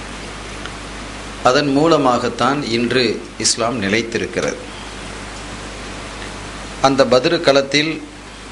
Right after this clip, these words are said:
முஸ்லிம்கள் தோற்று போயிருந்தால் இஸ்லாம் இல்லை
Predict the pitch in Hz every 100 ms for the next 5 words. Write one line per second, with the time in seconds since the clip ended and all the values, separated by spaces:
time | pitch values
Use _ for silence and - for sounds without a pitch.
0 | - - - - - - - - - 117
1 | - 139 139 139 135 131 135 - 135 113
2 | 110 104 104 107 117 131 127 - - -
3 | - - - - - 123 - 117 117 110
4 | 87 87